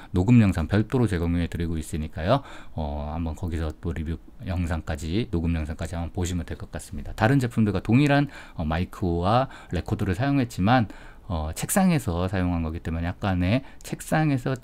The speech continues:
이 중형용 책상을 제가 사용하고 있습니다만, 어, 좀 많이 떱니다. 괜찮은 책상을 쓰더라도 제법 떤다라는 점을 감안을 해주시면 좋겠어요.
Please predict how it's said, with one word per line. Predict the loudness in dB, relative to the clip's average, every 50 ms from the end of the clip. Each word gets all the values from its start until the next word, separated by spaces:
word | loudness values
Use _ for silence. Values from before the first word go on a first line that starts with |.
| -10 -8 -4
이 | -4 -4 -4 -4
중형용 | -2 4 6 8 8 8 8 6 4
책상을 | 2 -2 -6 -2 -2 0 0 0
제가 | -2 -2 -4 -4
사용하고 | -2 0 0 0 0 0 -2
있습니다만, | -4 -4 -4 -4 -2 -2 -2 -2 0 0 0 0 -2 -2 -4
어, | -4 -4 -2
좀 | 0 0 0
많이 | 2 2 2 0 0 0 -2 -4 -8 -8 -4
떱니다. | 0 2 4 4 4 4 4 2 0 -2 -4 -8 -8 0
괜찮은 | 4 6 6 6 6 4 4 4 4
책상을 | 2 0 -4 -4 0 2 2 4 2
쓰더라도 | 2 0 -2 -2 0 0 0 0 0 -2 -2
제법 | -4 -4 -4 -4 -6 -4 -2
떤다라는 | 0 0 2 2 0 0 2 2 2 0
점을 | 0 -2 -2 -2 -4
감안을 | -4 -4 -4 -2 -2 -2 -4 -4 -4 -4 -4
해주시면 | -4 -4 -4 -4 -4 -2 -2 -2 -2 -4
좋겠어요. | -6 -8 -10 -10 -10 -8 -8 -8